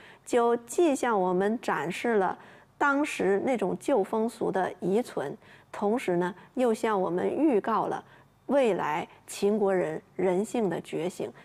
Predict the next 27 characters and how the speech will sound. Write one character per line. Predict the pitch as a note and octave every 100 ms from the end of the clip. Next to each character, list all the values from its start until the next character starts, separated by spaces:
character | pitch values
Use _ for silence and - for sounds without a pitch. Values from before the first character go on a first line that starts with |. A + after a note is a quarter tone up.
| -
他 | D#4
们 | C#4+
将 | C#4+ C4
不 | C4+ D4+
可 | -
阻 | F#3+ F#3+
挡 | G#3+ - -
地 | C#3 - -
继 | - E4+ B3+
续 | A3 C#4
地 | G#3 -
走 | - F#3
向 | E3+ E3+ E3+
理 | D#3+
性， | - - D#3+ - - _
走 | - F3+
向 | F3+ E3+
文 | E3
明。 | F#3 A#3 - - _ _ _ _ _
其 | - - F#4
实 | G#4 G#3
呢， | B3 A3 - -
秦 | - A#3
穆 | B3 F4+ D4
公 | B3+ D4+
本 | E4+ F3
人 | A#2+ B2 F2+ G#3